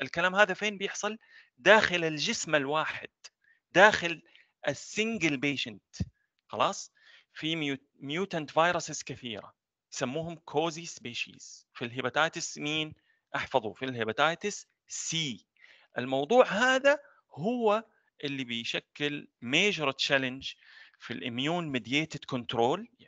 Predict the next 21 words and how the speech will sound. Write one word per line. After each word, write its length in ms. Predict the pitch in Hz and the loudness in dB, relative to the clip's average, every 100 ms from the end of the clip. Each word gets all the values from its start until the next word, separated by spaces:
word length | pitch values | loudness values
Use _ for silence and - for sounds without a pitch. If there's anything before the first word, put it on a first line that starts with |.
| _ | _
يعني 400 | 101 95 104 107 - | -12 -10 -10 -10 -2
يصعب 440 | - 185 147 131 | 8 8 8 6
المهمة 420 | 120 117 143 131 | 4 2 -2 2
على 140 | 101 110 | 2 0
الاميون 340 | 127 123 135 | -4 -6 -4
سيستم. 480 | 135 151 - 196 226 185 | -4 -6 -6 -10 -12 -6
لذلك 480 | 117 120 143 170 - | -4 0 0 -2 -8
حتلاقوا 600 | 113 - 120 143 202 214 _ - - _ - | -12 -2 0 0 -2 -6 _ -20 -20 _ -8
إنه 360 | 131 104 101 98 _ _ - 104 98 92 _ _ | -6 -8 -12 -16 _ _ -6 -4 -8 -14 _ _
الغالبية 920 | 113 147 160 175 175 175 202 185 113 | 2 8 10 10 8 4 0 -2 -4
في 100 | 98 | -4
الهيباتيتس 840 | 151 143 156 165 185 196 208 - - | -6 -4 -2 4 4 2 -2 -4 -2
سي 360 | 240 277 294 _ _ _ _ _ _ _ | 0 -2 -4 _ _ _ _ _ _ _
بيكون 500 | 123 127 147 160 175 | -4 -2 -2 -2 -2
كرونيك. 640 | - 190 175 113 - - - - _ _ _ - - _ | 10 12 12 10 -4 -20 -20 -20 _ _ _ -20 -20 _
والشيء 460 | 180 214 - 202 196 | 4 4 4 2 0
الثاني 640 | - 175 165 165 165 170 _ _ _ _ _ _ | -2 -2 -2 -4 -8 -14 _ _ _ _ _ _
كذلك 720 | 139 127 135 135 139 - - _ _ _ _ 135 | -4 4 4 4 0 -4 -20 _ _ _ _ -4
إنه 300 | 127 123 117 | -2 -4 -4
بيصعب 640 | 110 110 - 208 147 151 | -6 -2 4 4 4 -4
كثير 760 | - 139 - 160 156 156 - | -6 -12 -12 -6 -4 -4 -6